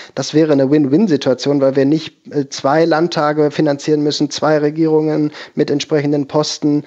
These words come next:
äh, zwei Landeskriminalämter und, und, und. Also diese ganze Behördendopplung,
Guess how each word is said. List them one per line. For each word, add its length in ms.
äh, 240
zwei 520
Landeskriminalämter 1040
und, 140
und, 160
und. 180
Also 160
diese 240
ganze 400
Behördendopplung, 960